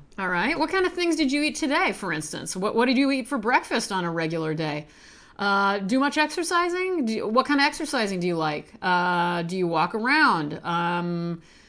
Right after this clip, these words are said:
happiness-wise, like, how do you think your mental health is? I love knowing all of these details about people, which is why I also ask you guys those things. Um, so anyway, yeah, I, I just think that it's also a way to deflect a bit,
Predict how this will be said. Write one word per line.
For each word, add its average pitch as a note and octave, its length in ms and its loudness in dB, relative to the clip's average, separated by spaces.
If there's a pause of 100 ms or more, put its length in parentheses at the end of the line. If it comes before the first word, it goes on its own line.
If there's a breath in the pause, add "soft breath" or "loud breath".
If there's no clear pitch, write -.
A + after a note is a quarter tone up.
(300 soft breath)
happiness-wise, F3 920 2
like, E3+ 140 -2
how B3 160 2
do D4+ 60 2
you D4+ 100 0
think D4+ 220 -2
your C4+ 100 0
mental A#3+ 300 0
health E3 200 0
is? D3+ 200 -4
I C4 160 8
love C#4 320 4
knowing C4+ 360 4
all A#3 220 4
of A#3+ 80 0
these A3 160 0
details G3 420 0
about D#3 240 -4
people, - 360 -6 (880)
which - 160 4
is F#3+ 80 -6
why F3 260 0
I E3 60 -2
also D#3+ 320 -2
ask E3 200 -2
you B3+ 120 0
guys D#3+ 200 0
those D#3+ 240 -4
things. - 280 -10 (580 loud breath)
Um, F#3 720 0 (160)
so D4 260 2
anyway, D#4 420 2
yeah, D#4 320 4
I, B3+ 220 2
I B3 60 2
just C4+ 280 0
think C4 280 -2
that G#3+ 520 0 (800)
it's A#3 240 2
also B3+ 440 0
a E4+ 380 2
way A3 580 4
to G#3+ 260 -2
deflect F#3+ 640 -2
a E3 40 0
bit, D#3 320 -4